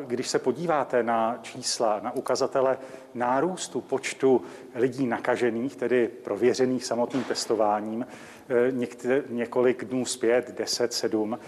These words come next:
tak tam pořád je poměrně významný nárůst, zatímco v případě, eh, právě dopadu na nemocnice se dostavuje, eh, už mírný pokles. Znovu říkám, není to důvod k optimismu, ale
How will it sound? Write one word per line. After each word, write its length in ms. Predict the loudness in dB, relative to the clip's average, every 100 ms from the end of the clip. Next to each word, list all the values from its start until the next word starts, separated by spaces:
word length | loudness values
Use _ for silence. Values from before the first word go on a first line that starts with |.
| -20 -16 -8
tak 140 | -4
tam 160 | -2 0
pořád 400 | -2 0 0 2
je 200 | 2 2
poměrně 480 | 0 0 0 0
významný 440 | -2 -2 0 0 2
nárůst, 540 | 4 2 2 -4 -12 -16 -18 -14 -2
zatímco 420 | 0 2 2 0
v 40 |
případě, 460 | -2 -8 -2 2 2
eh, 720 | 2 -2 -14 -12 -4 0 0 -2
právě 360 | -2 0 2 2
dopadu 440 | 2 2 0 0
na 100 | 0
nemocnice 640 | 0 0 -2 -4 -6 -2 0
se 200 | 2 2
dostavuje, 640 | 0 0 2 6 6 6 0 -14 -16 -2
eh, 180 | 0 2
už 240 | -2 -4
mírný 380 | 0 2 2 2
pokles. 460 | 0 -2 -4 -6 -8
Znovu 300 | 0 4 4
říkám, 400 | 0 -2 -2 0
není 220 | 2 2
to 120 | 2
důvod 380 | 0 2 2 0
k 120 | -4
optimismu, 680 | -10 -2 0 0 0 0 0 -4 -18 -18 -4
ale 340 | 0 2 2